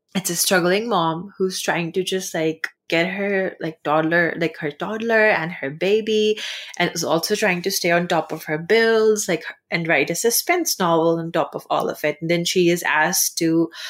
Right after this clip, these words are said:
like, she's offered a huge sum to, like, commit a murder because, like, she's,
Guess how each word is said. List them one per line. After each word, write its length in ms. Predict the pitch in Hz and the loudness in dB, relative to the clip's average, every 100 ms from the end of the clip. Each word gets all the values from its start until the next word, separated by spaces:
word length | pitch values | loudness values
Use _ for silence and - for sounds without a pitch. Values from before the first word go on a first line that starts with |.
| - - - | -14 -10 -2
like, 260 | 165 160 - - | 0 0 -6 -4
she's 240 | 185 202 180 | 0 0 2
offered 340 | 175 170 180 | 2 2 -2
a 20 | |
huge 500 | 170 - 247 262 269 | -2 -2 2 2 2
sum 480 | - 196 180 170 170 - _ _ _ _ - | 2 2 2 0 -4 -8 _ _ _ _ -4
to, 480 | - 180 165 160 - | 2 4 4 2 -2
like, 220 | - 170 - | -2 -4 -2
commit 360 | 175 175 170 - | 0 0 0 -2
a 80 | |
murder 400 | 165 156 156 185 | 2 4 4 2
because, 540 | 196 180 170 170 165 - - | 0 0 0 0 -4 -6 -4
like, 140 | 160 | -2
she's, 420 | - 185 180 - | 0 2 0 -2